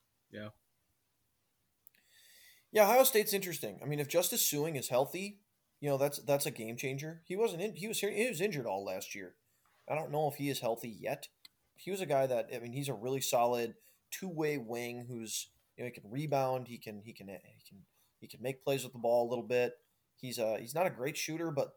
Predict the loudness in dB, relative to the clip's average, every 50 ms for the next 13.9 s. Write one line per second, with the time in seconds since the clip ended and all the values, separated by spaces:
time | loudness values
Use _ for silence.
0 | _ _ _ _ _ _ -10 -8 -6 -6 -4 0 0 0 0 0 -2 -2 0 0
1 | 0 0 0 2 4 4 6 6 4 2 0 -2 -4 -2 0 2 4 4 4 4
2 | 2 0 -4 -6 -6 -4 -4 -4 -6 -6 -6 -6 -6 -8 -8 -12 _ _ _ _
3 | _ _ _ _ _ _ -8 -6 -4 -4 -4 -4 -6 -4 -4 -4 -4 -4 -4 -6
4 | -8 -6 -4 -4 -4 -4 -4 -6 -6 -6 -4 -2 -2 -2 -2 -4 0 2 2 4
5 | 4 4 2 0 -2 -6 -12 -18 _ _ _ _ _ _ _ _ _ -6 -4 -4
6 | -2 0 2 2 4 4 2 2 0 -2 -2 0 2 2 0 0 -2 -6 -8 -6
7 | -6 -8 -10 -14 -18 -20 _ _ _ _ _ _ _ _ -14 -12 -10 -8 -4 0
8 | 0 0 0 0 -2 -2 0 0 0 0 -2 -2 0 0 2 2 4 4 2 2
9 | 0 -2 -4 -2 -2 -2 -2 -2 -2 -2 -2 -2 -4 -4 -2 -2 -2 -2 -2 -4
10 | -4 -4 -4 -4 -6 -8 -10 -8 -4 -2 0 2 4 6 6 6 4 2 -2 -6
11 | _ _ _ _ _ _ _ _ _ -10 -10 -8 -4 -2 -2 0 0 0 -4 -6
12 | -4 0 4 6 8 8 6 6 2 -2 -6 -12 _ _ _ _ _ _ _ _
13 | -8 -6 -6 -4 -6 -6 -8 -6 -2 0 0 2 2 0 0 -2 -4 -6